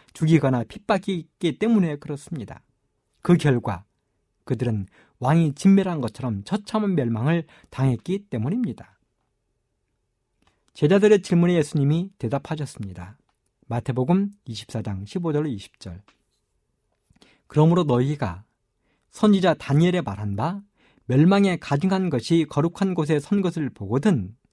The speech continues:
읽는 자는 깨달을진저. 그때에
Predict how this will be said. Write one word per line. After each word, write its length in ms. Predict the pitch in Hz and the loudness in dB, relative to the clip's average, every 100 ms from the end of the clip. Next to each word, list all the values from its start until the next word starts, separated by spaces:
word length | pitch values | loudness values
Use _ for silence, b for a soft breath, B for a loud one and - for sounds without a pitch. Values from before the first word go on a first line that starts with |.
| _ _ _ _ _ | _ _ _ _ _
읽는 360 | 165 175 170 151 | 6 8 8 6
자는 320 | 147 139 120 | 4 4 2
깨달을진저. 800 | 185 175 160 151 - 95 87 78 _ _ _ _ _ _ _ | -4 -6 -4 -6 -6 -8 -10 -16 _ _ _ _ _ _ _
그때에 560 | - 120 123 107 107 | -10 -6 -4 -2 -4